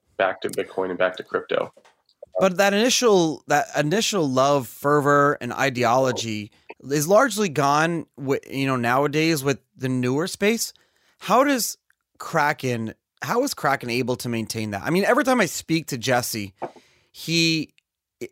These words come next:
Speaker 2: a-, is as, uh, you know, ideologically, uh, grounded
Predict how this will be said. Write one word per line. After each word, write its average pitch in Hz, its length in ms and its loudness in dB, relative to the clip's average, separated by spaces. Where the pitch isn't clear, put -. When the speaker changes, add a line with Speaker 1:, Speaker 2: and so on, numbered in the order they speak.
Speaker 2:
a-, 175 180 0
is 214 420 2
as, 175 480 0
uh, 127 440 2
you 147 120 -2
know, 139 340 2
ideologically, 151 1200 0
uh, 113 160 -4
grounded 139 720 0